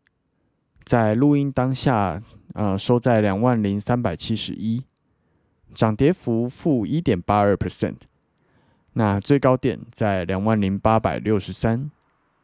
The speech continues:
最低点在两万零三百零一。均线，呃，在日 K 的部分已经开始做一个纠结的状况，那也是继连续两天的上涨强势，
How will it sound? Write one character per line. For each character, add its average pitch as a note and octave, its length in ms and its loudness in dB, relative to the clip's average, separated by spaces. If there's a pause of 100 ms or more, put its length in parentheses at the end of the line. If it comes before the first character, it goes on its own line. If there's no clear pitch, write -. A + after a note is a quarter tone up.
(120)
最 B2 160 2
低 A#2+ 180 0
点 F2+ 240 -2
在 G#2 220 0
两 F2+ 220 -2
万 G2+ 280 0
零 F#2+ 260 -2
三 A#2 280 -2
百 G#2 120 -2
零 C#2+ 260 -8
一。 A#2+ 280 -4 (1300)
均 G#3 200 4
线， D#3+ 420 2
呃， G#2+ 480 2
在 C3+ 280 2
日 D#3+ 180 -2
K D3+ 200 0
的 C#3 100 2
部 C3 220 -2
分 A2+ 300 -4
已 F2+ 100 -8
经 G#2+ 160 -4
开 A2 180 2
始 G2+ 160 -4
做 A2 240 0
一 G2+ 40 0
个 G2+ 100 0
纠 A#2+ 220 2
结 G#2 200 0
的 G2 140 0
状 F#2+ 260 0
况， F#2 260 -4 (1000)
那 G#2+ 240 2
也 G2 180 0
是 C#3 300 2
继 B2+ 260 0
连 A2 180 2
续 C#3 200 -2
两 F2 200 -2
天 A#2 240 -2
的 F#2+ 380 0 (140)
上 B2+ 280 0
涨 G#2 400 -6
强 G#2+ 280 -6
势， A2+ 340 0